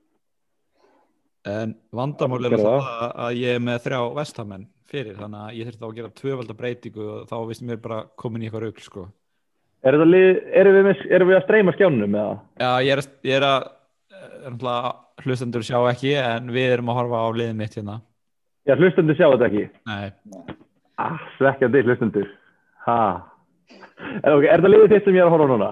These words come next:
Speaker 1: Yes.
Speaker 2: Kúfal, Susek, já, þú ert með Fabianski.
Speaker 1: Já,
Speaker 2: Það er
Speaker 1: já,
Speaker 2: rétt.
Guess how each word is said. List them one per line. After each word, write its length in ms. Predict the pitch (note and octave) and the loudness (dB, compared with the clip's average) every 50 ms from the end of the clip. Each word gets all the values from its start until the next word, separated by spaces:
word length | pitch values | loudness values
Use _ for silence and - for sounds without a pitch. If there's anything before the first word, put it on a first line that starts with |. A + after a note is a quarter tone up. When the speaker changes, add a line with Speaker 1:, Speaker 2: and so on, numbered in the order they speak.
| - - - | -6 -10 -4
Speaker 1:
Yes. 320 | A2+ A2+ A2+ A#2 - - - | -2 -2 -2 -2 -4 -6 -4
Speaker 2:
Kúfal, 540 | - - F#3+ F#3 - - - F3 F3 E3 D#3 | 2 4 4 4 4 4 4 6 6 4 4
Susek, 600 | - G3 F3+ E3+ - - F3+ E3 D3+ - - - - _ _ _ _ _ _ _ _ _ _ - A4 - A4 - - _ | 2 2 2 2 4 4 2 2 2 0 -6 -16 -20 _ _ _ _ _ _ _ _ _ _ -18 -14 -14 -12 -12 -8 _
já, 180 | - A#2+ A#2 | 0 0 2
þú 160 | A2+ - C#3 | 2 2 0
ert 80 | B2 C#3+ | 0 0
með 100 | - - | 2 2
Fabianski. 1080 | E3+ - C3 A2 D3 B2+ D3+ D3 C#3+ D3 D3 D3+ D#3+ D3+ - - - - - - - C3+ - B2+ B2 - - A#3 A3+ A3 G#3 G#3 G#3 F#3 E3 D#3 - - | 0 0 2 2 2 2 4 4 4 4 2 2 0 0 -2 -8 -14 -10 -6 -4 -2 -2 -2 -2 -4 -4 -6 -6 -6 -6 -6 -6 -6 -8 -10 -12 -14 -18
Speaker 1:
Já, 180 | - - A#2 G#2+ | -18 -12 -8 -4
Speaker 2:
Það 160 | G2+ A#2 A#2+ | -2 0 2
er 80 | A2+ | 2
Speaker 1:
já, 80 | G#2 G2+ G2+ | 2 2 0
Speaker 2:
rétt. 120 | G2+ G2+ | 0 -2